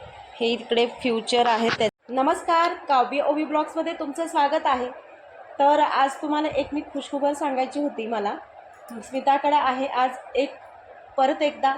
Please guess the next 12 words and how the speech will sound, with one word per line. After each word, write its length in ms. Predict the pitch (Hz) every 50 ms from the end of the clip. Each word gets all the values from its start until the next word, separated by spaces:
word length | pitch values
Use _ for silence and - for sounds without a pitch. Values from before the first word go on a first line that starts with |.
| 277 - -
खुशखबरी. 580 | 285 269 - - - 247 208 - 202 214 262 320 - - - - - - - - - - - - - -
तर 80 | 302 302
ती 200 | - - 349 339
कोणती 380 | 339 349 349 320 294 320 339
आहे, 340 | 320 311 302 294 277 277 285 311 294 - - - - - - - - - - - -
काय 220 | 247 233 240 262 285
येणार 260 | 285 285 285 285 285
आहे 220 | 285 277 285 277
किंवा 320 | 277 - - 285 277 269 269
काय 280 | 269 254 226 208 240
आलेलं 460 | - - 196 196 196 202 233 254 277 277
आहे, 280 | 269 247 226 254 277